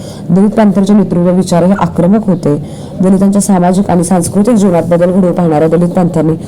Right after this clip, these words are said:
राजकीय संदर्भ, राजकीय संदर्भातही आपली नाममुद्रा उमटवण्याचा विशिष्ट प्रयत्न केलेला दिसतो. दलित पॅन्थरने जागतिक, अ, राजकीय जागृती निर्माण केली.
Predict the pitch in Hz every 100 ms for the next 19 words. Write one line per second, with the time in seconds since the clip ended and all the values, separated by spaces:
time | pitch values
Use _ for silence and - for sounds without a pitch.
0 | - - - 185 180 196 196 208 185 175
1 | 160 180 - 226 226 185 190 190 233 214
2 | 180 180 170 160 156 165 185 190 - -
3 | - 214 180 175 175 175 175 185 180 170
4 | 202 185 170 160 160 156 151 151 - 151
5 | - - - - - - 208 208 208 185
6 | 185 190 190 190 175 180 202 214 214 156
7 | 160 160 185 180 - 240 233 185 185 180
8 | 175 160 156 147 147